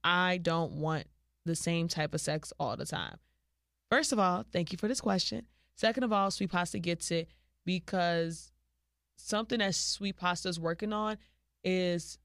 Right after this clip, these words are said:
communicating with men with confidence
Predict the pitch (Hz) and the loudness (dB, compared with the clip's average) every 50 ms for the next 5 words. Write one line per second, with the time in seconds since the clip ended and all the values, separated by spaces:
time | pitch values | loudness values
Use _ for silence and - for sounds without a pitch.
0 | _ _ - - - 214 220 233 240 247 - - 226 220 220 208 208 208 - - | _ _ -10 -6 -2 0 0 2 2 0 0 0 0 2 2 2 0 -2 -2 -6
1 | - - 175 180 180 180 - - - - 175 165 165 165 165 180 214 220 - - | -6 -2 0 2 2 0 -2 -6 -12 -4 -2 0 2 2 2 2 0 -2 -4 -8
2 | _ _ _ _ _ - - 156 - - - 175 170 175 - - 202 196 202 - | _ _ _ _ _ -6 -6 -6 -4 -2 0 0 0 2 0 0 0 0 0 -2
3 | - | -4